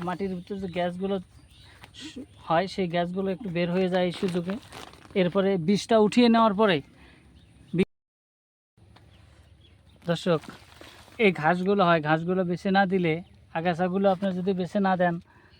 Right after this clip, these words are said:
তাহলে আপনার সারগুলো খেয়ে ফেলবে। এই দেখেন, একটু আলতো করে আদাটা কোথায় দিয়েছি দেখাই একটু। এই দেখেন, কত বড় একটা আদা দিয়েছি, দেখেন, এ, ভেঙে গেল রে। এই দেখেন,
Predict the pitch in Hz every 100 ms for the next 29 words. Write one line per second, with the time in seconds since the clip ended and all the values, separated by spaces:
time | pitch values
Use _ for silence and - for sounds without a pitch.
0 | - 170 170 175 175 175 175 190 196 196
1 | 185 170 170 208 226 185 156 156 151 -
2 | _ - - - - 208 208 - - 214
3 | 190 180 180 196 233 202 180 180 190 185
4 | - 202 202 185 185 165 160 160 190 185
5 | 160 - 165 151 143 190 240 - _ _
6 | _ _ _ _ _ _ _ 175 180 180
7 | 175 196 175 175 170 175 185 151 - 175
8 | - - 175 - - 156 165 160 160 170
9 | 175 _ _ _ _ _ _ _ _ _
10 | _ _ _ _ _ _ _ _ _ _
11 | _ _ _ _ _ _ _ _ _ _
12 | _ _ 220 180 151